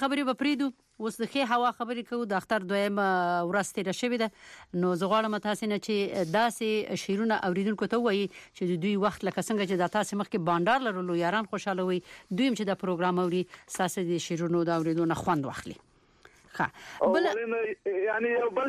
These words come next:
Speaker 2: شعر به ورته ووایي، خیر، که اوریدونکي څوک په لاین وي، یا دا یو غزل به ورته ووایي، که څنګه دی خوښه ده؟
Speaker 1: بالکل سمه ده، صحیح ده. ما همدې دپاره تاسې ته موقع
Speaker 2: دا
Speaker 1: درکړه.
Speaker 2: ډېر مشهور ده په
Speaker 1: ښه.
Speaker 2: دا غزل ډېر مشهور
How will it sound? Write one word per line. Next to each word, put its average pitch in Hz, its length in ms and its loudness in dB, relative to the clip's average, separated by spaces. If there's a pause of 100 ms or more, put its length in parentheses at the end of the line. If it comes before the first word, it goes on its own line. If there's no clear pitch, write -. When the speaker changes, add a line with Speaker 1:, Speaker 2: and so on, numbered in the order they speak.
Speaker 2:
شعر 254 220 2
به 262 140 2
ورته 240 240 0
ووایي، 240 320 2
خیر، 226 180 2 (220)
که 196 60 0
اوریدونکي 185 520 0 (100)
څوک 214 160 0 (120)
په 196 100 0
لاین 208 260 0
وي، 220 60 0 (140)
یا 185 160 2
دا 185 60 2 (100)
یو 220 160 2
غزل 202 260 2
به 196 160 0
ورته 185 180 -2
ووایي، 226 240 2
که - 120 -10
څنګه 240 280 2
دی 185 120 0
خوښه 160 200 -4
ده؟ 185 120 2
Speaker 1:
بالکل 302 280 2
سمه 247 280 2
ده، - 20 -8
صحیح 220 240 -4
ده. 180 80 -2
ما 202 160 2
همدې 233 160 0 (100)
دپاره 226 240 2
تاسې 233 140 0
ته 233 140 -4
موقع 226 180 -6
Speaker 2:
دا 254 120 0
Speaker 1:
درکړه. 226 220 0
Speaker 2:
ډېر 262 120 -4
مشهور 254 340 0 (100)
ده 254 60 2 (160)
په 226 60 2 (580)
Speaker 1:
ښه. 185 120 2 (380)
Speaker 2:
دا 208 40 0 (100)
غزل 220 260 0
ډېر 226 220 0
مشهور 220 340 2